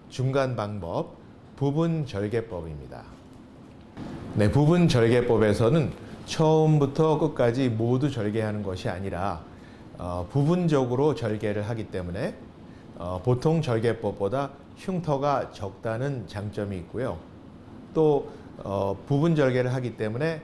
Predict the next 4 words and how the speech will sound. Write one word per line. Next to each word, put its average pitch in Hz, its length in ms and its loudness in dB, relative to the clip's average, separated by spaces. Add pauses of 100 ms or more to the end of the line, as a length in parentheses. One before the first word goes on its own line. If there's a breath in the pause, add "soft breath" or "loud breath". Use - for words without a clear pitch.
(240)
매몰법보다 127 1080 0 (320)
잘 123 300 -4
풀어지지 143 520 -4
않는다는 123 800 -6